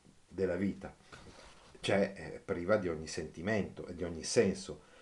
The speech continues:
anzi che la morte stessa sia per propria qualità un sentimento vivo. Quando la facoltà di sentire è non solo debilitata e scarsa,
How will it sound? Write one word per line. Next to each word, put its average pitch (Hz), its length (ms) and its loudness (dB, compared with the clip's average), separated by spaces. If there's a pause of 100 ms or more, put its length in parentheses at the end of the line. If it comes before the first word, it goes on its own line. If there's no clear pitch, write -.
(360)
anzi 127 400 0
che 131 100 6
la 120 140 10
morte 143 500 2
stessa - 680 2
sia 120 240 4
per 110 200 0
propria 131 300 4
qualità 104 360 4
un 120 80 6
sentimento 101 720 0
vivo. 76 440 -6 (760)
Quando 156 360 8
la 123 100 8
facoltà 117 460 4
di 117 100 2
sentire 107 720 2
è - 20 -2
non 110 240 0
solo 160 360 6
debilitata 98 760 2
e 87 40 -4
scarsa, 85 600 -4